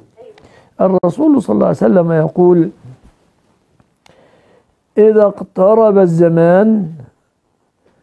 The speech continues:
Speaker 2: لم تكد رؤيا المؤمن تكذب،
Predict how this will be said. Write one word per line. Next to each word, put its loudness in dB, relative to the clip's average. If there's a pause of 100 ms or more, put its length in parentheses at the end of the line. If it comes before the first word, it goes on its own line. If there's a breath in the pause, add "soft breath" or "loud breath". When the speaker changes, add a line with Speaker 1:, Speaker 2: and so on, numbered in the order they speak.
(280)
Speaker 2:
لم 0
تكد 0
رؤيا 2 (200)
المؤمن -2
تكذب، 2